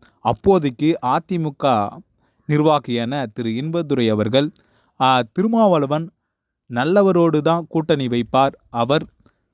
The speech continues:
வருகைக்காக பல கட்சிகள் காத்து கொண்டிருக்கிறது என்று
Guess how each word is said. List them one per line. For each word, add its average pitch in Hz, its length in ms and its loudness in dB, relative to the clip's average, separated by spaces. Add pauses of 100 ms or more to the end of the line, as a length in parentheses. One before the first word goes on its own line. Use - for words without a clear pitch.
(140)
வருகைக்காக 160 960 2 (440)
பல 165 320 0
கட்சிகள் 151 640 -2 (140)
காத்து 160 440 0
கொண்டிருக்கிறது 123 720 -2
என்று 117 380 0